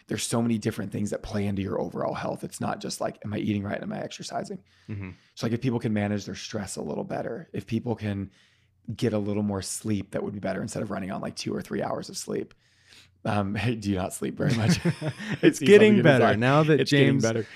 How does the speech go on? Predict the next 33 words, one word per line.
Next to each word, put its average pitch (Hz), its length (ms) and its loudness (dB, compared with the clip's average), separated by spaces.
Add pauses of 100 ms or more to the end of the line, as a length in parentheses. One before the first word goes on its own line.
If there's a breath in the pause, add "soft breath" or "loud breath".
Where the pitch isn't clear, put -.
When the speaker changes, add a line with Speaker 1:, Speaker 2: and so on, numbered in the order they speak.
(140)
Speaker 2:
James 151 240 4
is 127 60 -4
starting 135 200 4
to 131 80 0
sleep 127 220 0
through 123 80 4
the 120 60 6
Speaker 1:
Oh, 110 80 8
Speaker 2:
night, 113 120 10
Speaker 1:
it's 110 80 8
Speaker 2:
which 117 80 2
has 117 60 4
Speaker 1:
hard 104 100 6
Speaker 2:
been 101 120 4
Speaker 1:
with 113 100 0
Speaker 2:
amazing. 110 160 4
Speaker 1:
kids. 104 100 -2
So 107 100 4
when 107 140 4
you're 107 120 4
Speaker 2:
Yeah. 104 80 6
Speaker 1:
with 95 100 -2
kids, 95 240 -2
just 104 160 -8
do 107 60 -2
your 92 100 -4
best. 98 260 -6 (420 soft breath)
But, 120 220 2
like, 110 260 4
um, 101 420 0 (280)
it's 127 120 2
just 151 200 -2
making, 156 460 0